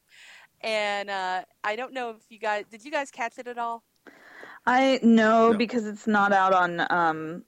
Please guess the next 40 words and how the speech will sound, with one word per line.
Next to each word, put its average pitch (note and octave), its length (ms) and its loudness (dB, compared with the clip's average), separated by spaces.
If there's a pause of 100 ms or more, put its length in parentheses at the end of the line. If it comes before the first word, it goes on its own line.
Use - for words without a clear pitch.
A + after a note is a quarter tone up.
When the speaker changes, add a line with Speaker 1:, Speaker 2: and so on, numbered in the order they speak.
(160)
Speaker 2:
Hulu F#3+ 340 2
yet, D#3+ 360 0
which F3 260 -2
I F3 80 0
imagine E3+ 480 -2
is D#3+ 140 -8
right E3 180 -2
around D#3+ 220 -2
the D#3 80 -12
corner. D#3+ 560 -12 (200)
Speaker 1:
Um, G3+ 380 -8 (340)
so A#3+ 220 -6
this B3 320 -12
one C#4+ 220 -12
was A#3 160 -14
actually G#3+ 400 -10
called, G3+ 420 -6 (1000)
um, F3+ 420 -8 (400)
Big A3 200 -6
Trouble A3 380 -10
in F#3+ 160 -16
Little G3 200 -12
Sanchez. A3+ 840 -10 (400)
<laughs> - 80 -14 (1000)
But B3 100 0
it B3 120 -2
had, A#3+ 200 -2
Speaker 2:
Nice. - 80 -20 (220)
Speaker 1:
it C4 120 -4
had C4+ 220 -4
nothing C4+ 440 -8
to C4 100 -20
do A3+ 200 -16
with A3+ 140 -20
Big G3+ 160 -12
Trouble G3+ 300 -16
in G3 80 -20
Little G3 160 -14
S-, - 160 -20 (120)
China. G#3 480 -10